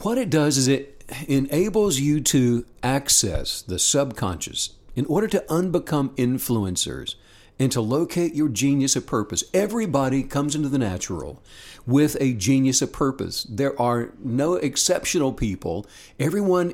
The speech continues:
are, everyone is a co-equal creator. All of us are. Mm. And except there, the difference between someone that's average and somebody that is living a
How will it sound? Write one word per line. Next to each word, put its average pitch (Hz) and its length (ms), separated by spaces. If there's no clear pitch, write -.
are, 123 420
everyone 202 360
is 127 160
a 123 100
co-equal 139 800
creator. 92 600
All 135 280
of 110 100
us 107 120
are. - 320
Mm. 165 100
And 135 200
except 131 500
there, 131 400
the 120 240
difference 160 640
between 120 560
someone 143 320
that's 110 180
average 87 600
and 87 140
somebody 104 480
that 87 360
is 85 520
living 104 420
a 85 200